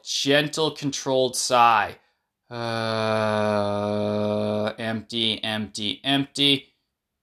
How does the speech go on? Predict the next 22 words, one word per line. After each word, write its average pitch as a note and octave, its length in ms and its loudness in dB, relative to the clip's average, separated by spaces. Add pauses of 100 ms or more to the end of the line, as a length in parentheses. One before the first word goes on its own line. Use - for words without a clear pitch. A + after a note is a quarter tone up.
(140)
Squeeze A#2 720 -2
your A2 160 0
abs, B2+ 420 4
fully A2 460 -4
empty. B2+ 460 -4 (240)
Inhale A#2 440 0
one G2+ 140 -2
more G#2 140 -2
time. A#2 320 2 (480)
Inhale A#2 540 0
fully. A#2+ 560 0 (760)
Oxygenate, A#2+ 920 0 (460)
expand, B2 1000 -2 (580)
oxygenate, A#2 840 -2 (100)
expand, A#2+ 760 -2
fill, B2+ 720 2 (320)
fill, A#2+ 320 0
fill. D3+ 540 2
Hold A#2+ 320 -2
at - 40 -20
the A#2 80 -8
top. - 460 2